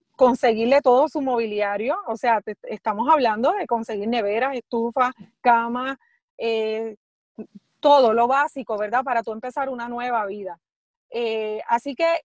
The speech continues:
todo va trans-, todo, todo participante que llega a Hogar Ruto, a cualquier albergue de, dentro de lo que est-, los albergues que están en Puerto Rico,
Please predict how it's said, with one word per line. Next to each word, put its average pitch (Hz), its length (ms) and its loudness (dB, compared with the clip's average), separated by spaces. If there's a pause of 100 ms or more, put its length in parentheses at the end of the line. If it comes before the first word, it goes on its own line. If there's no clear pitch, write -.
(280)
todo 262 280 4
va 320 140 2
trans-, 320 340 -6
todo, 302 480 2
todo 294 300 2 (280)
participante 302 600 -4
que 254 120 -4
llega 277 280 0
a 240 120 4
Hogar 233 300 0
Ruto, 294 240 -4
a 285 60 0
cualquier 220 380 -4
albergue 262 580 -4
de, 208 300 -6
dentro 208 340 -2
de 202 100 4
lo 202 120 0
que 196 120 -8
est-, - 200 -14
los 208 260 0
albergues 202 420 0
que 269 100 -8
están 269 200 0
en 262 140 -2
Puerto 262 260 2
Rico, 269 420 0